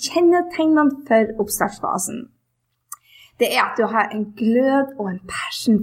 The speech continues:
for å hjelpe andre. Du har, du har en, du har alle rollene, og du gjør alt. Og vet du hva? Det er helt greit, for du er den typen da som hopper ut av senga og bare elsker jobben din, og bare tenker, «Wow, tenk jeg får lov til å gjøre dette.»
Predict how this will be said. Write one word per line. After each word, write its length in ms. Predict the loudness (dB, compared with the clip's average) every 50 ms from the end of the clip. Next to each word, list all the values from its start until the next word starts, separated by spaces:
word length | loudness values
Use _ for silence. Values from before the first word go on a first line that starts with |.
| -2 0
for 160 | 0 0 0
å 160 | 2 0 0
hjelpe 400 | 2 2 0 -2 -4 -6 -10 -8 -6 -6
andre. 300 | -4 -2 -2 -2 -2 -2 -6 -10 -16 -20 -20 -20 -20 -20 _ _ _ _ _ _ _ _
Du 220 | 0 2 2 2 2 2
har, 180 | 2 2 2 0 -2 -4
du 140 | -4 -2 -2 -2
har 100 | -2 0
en, 160 | 0 -2 -2 -4 -6 -12 -20 _ _ _ -2
du 80 | 0
har 160 | 0 0 2 0
alle 220 | 2 2 2 2
rollene, 540 | 0 -2 -6 -6 -8 -8 -8 -8 -8 -8 -8 -4 -2
og 100 | 0 2
du 60 | 4
gjør 380 | 4 4 4 4 2 2 0 0 -4 -4
alt. 320 | -4 -4 -8 -12 -14 -6
Og 140 | -2 0 0
vet 100 | 0 0
du 80 | -2 -2
hva? 140 | 0 0 0 0 -2 -4 -8 -4 0
Det 100 | 0 0
er 140 | 0 0 0
helt 240 | 0 0 0 -4 -6 -6
greit, 320 | -2 0 0 -2 -2 -4 -2
for 80 | 0 2
du 100 | 2 2
er 100 | 4 2
den 140 | 2 0 -2 -2
typen 320 | -2 -2 -2 -2 -2 0
da 120 | 2 0 0 2
som 260 | 0 -4 -4 -4 -10 -12 -16 -20 -20 _ -8 -4 -2
hopper 240 | 0 0 -2 -4 -10 -20 _ _ -2 -2 0 2
ut 260 | 2 2 2 2 2
av 80 | 0 0
senga 460 | 0 -2 0 0 2 2 4 2 2
og 80 | 2 2
bare 180 | 0 0 -2 -6 -4 -2 0
elsker 500 | 2 4 4 2 0 0 0 0 2 2
jobben 320 | 2 2 2 0 0 2
din, 220 | 0 0 0 0 -2 -2
og 100 | 0 0
bare 140 | 0 0 0
tenker, 480 | -2 -2 0 0 0 0 -2 -6 -14 -20 -20 -20 _ _ _
«Wow, 460 | -4 0 2 2 2 2 2 2 0 -2 0
tenk 220 | 0 0 2 2 0
jeg 80 | -2 0
får 100 | 0 0
lov 140 | 0 0 2
til 100 | 0 2
å 40 | 2
gjøre 200 | 2 0 0 -2
dette.» 300 | -4 -6 -4 -2 0 0